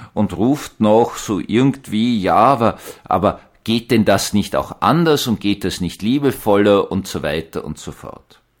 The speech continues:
Zweifelsohne haben wir eine ganz, ganz furchtbar schlechte Zeit.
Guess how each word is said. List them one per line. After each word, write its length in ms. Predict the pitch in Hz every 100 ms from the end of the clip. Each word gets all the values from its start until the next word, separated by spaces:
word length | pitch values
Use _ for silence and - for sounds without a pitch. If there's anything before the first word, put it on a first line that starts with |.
| _ _
Zweifelsohne 720 | 117 101 95 - 151 165 117
haben 160 | 98 87
wir 160 | 87 - - _ _ _ _
eine 160 | 92 90
ganz, 400 | 87 104 117 -
ganz 320 | 87 76 -
furchtbar 760 | - 92 95 - - 73 65 - _
schlechte 560 | - - 80 69 - -
Zeit. 280 | - -